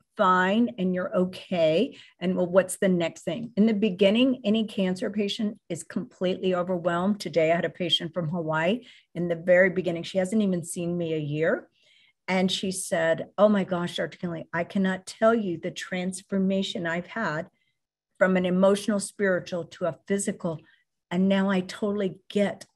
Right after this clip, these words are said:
what I need to do and how I need to live and how I need to take care of myself." Because in the beginning, patients are very, very overwhelmed because in this country, we don't teach and esteem health as our number one value. And so we need to start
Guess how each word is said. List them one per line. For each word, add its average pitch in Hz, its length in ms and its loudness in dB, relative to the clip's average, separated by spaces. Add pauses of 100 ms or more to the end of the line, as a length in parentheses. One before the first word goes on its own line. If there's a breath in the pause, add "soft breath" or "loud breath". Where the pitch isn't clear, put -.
what 180 240 -2
I 185 160 -2
need 190 320 0
to 196 100 -12
do 175 280 -4
and 180 140 -6
how 180 240 -4
I 175 120 -6
need 175 280 -6
to 170 140 -12
live 160 260 -4 (360 soft breath)
and 185 180 4
how 190 240 -2
I 175 120 -2
need 160 200 4
to 165 60 -6
take - 260 -12
care 180 220 -6
of 175 120 -14
myself." 147 440 -10
Because 185 260 -6
in 202 80 2
the 202 80 0
beginning, 190 540 0 (280 loud breath)
patients 196 380 -2
are 185 120 -2
very, 170 360 4
very 170 300 -2
overwhelmed 165 580 0
because 175 420 -4 (440 soft breath)
in 294 180 4
this 262 160 4
country, 190 540 -2
we 214 320 2
don't 247 480 2
teach - 500 -6
and 190 100 0
esteem 180 440 -2
health 180 400 -2
as 160 120 -8
our 165 100 -2
number 175 420 0
one 151 260 -4
value. 160 540 -2 (600 soft breath)
And 185 220 0
so 208 100 2
we 196 220 4
need 262 200 4
to 180 60 -8
start - 480 -2